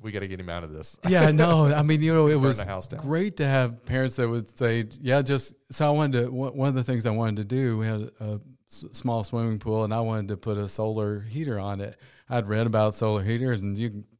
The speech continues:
Speaker 2: put some pipe in, and the pump already is there. So put some pipe in, paint it black in a box, and generate heat and heat the pool. And, uh, so they would let me do things like that and trial and error.
Speaker 1: Now,
Speaker 2: And
Speaker 1: do you have siblings?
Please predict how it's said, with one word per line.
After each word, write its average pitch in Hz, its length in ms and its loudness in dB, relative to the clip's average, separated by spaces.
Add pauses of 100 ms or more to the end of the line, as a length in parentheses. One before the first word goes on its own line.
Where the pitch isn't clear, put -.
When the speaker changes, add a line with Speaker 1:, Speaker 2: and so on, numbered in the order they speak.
(320)
Speaker 2:
put 196 140 -2
some 117 140 0
pipe 131 360 0
in, 143 280 2
and 110 220 0
the 104 80 -2
pump 127 320 -2
already 113 300 4
is 104 140 -2
there. 113 460 4
So 107 300 -4
put 117 180 -8
some 110 100 -14
pipe 113 240 -2
in, 123 140 2
paint 113 220 -2
it 101 100 -6
black 117 340 -2
in 113 80 -4
a 104 40 -4
box, 113 440 -4
and 101 200 -4 (560)
generate 123 360 4
heat 127 220 0
and 110 100 -4
heat 117 200 -2
the - 60 -20
pool. 120 380 2
And, 104 200 0
uh, 101 200 -2 (340)
so 143 180 2
they 147 100 6
would 143 180 4
let 131 200 2
me 117 100 2
do 117 240 2
things 98 320 -4
like 92 220 -8
that 104 400 -8
and 101 280 -4
trial 113 280 0
and 104 100 2
error. 110 300 2
Speaker 1:
Now, 110 80 0
Speaker 2:
And 98 160 -6
Speaker 1:
do 110 80 -10
you 113 60 -2
have 110 100 -6
siblings? 143 560 -8